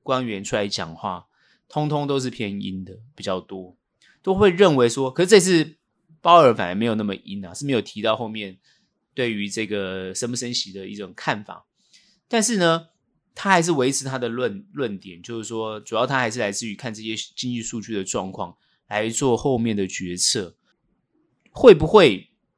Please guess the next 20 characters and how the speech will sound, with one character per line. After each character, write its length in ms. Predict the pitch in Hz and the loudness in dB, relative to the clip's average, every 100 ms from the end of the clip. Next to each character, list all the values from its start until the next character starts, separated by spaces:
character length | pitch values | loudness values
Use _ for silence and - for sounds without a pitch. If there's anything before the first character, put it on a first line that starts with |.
| _ _ _ - | _ _ _ -2
降 240 | 185 123 | 2 2
息？ 360 | 104 - 82 - - | 2 0 -2 -20 -12
这 140 | 147 | -10
就 120 | 135 | -6
是 100 | 135 | -6
大 120 | - | 0
家 140 | 127 123 | 2 2
很 180 | 110 80 | 0 -4
关 260 | 113 107 | -2 0
心 160 | 113 113 | -2 -4
的 100 | 98 | -8
地 180 | 95 95 | -10 -14
方。 160 | 98 95 | -14 0
不 60 | |
然 80 | 175 | 0
你 60 | 254 | 2
看 160 | 170 | 2
为 100 | 175 | 2
什 120 | 151 | 0
么 180 | 117 110 | -2 -6